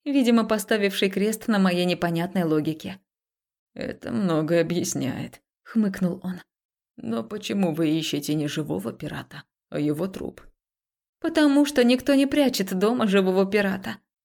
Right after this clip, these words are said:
обиделась я на такие предположения. Директор распрямился, поставил меня на ноги и повернулся к Тихомиру. "Тихон,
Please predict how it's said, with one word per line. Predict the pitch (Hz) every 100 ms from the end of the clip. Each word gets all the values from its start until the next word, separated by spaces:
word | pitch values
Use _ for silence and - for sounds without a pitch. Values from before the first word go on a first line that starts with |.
| _ -
обиделась | 285 240 196 185 175 -
я | 180
на | 175
такие | 180 170 196
предположения. | 220 196 190 143 156 160 160 151 190 _ _ _ _ _ _
Директор | 277 269 262 262 196
распрямился, | 190 190 190 190 196 208 - 190 - _
поставил | 285 269 269 214 202
меня | 202 202
на | 196 220
ноги | 226 196 208 - _
и | 269
повернулся | 262 202 180 170 180 170
к |
Тихомиру. | - 180 160 151 151 - _ _ _ _ _ _ _ _
"Тихон, | - 180 190 - 190